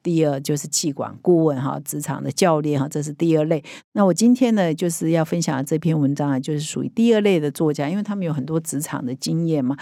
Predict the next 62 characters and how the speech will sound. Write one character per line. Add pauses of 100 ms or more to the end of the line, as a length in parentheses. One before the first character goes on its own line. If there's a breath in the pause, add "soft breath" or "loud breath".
(240 loud breath)
然
后
在
公
司
内
服
务
之
后
转
做，
呃，
职
场
的
教
练，
就
有
很
多
实
务
的
经
验 (140)
嘛。 (280 loud breath)
那
今
天
呢，
我
要
分
享
的
这
一
家
就
是
一
家
顾
问
公
司，
叫
葛
罗
特
顾
问
公
司
的
总
裁
叫
迪
克·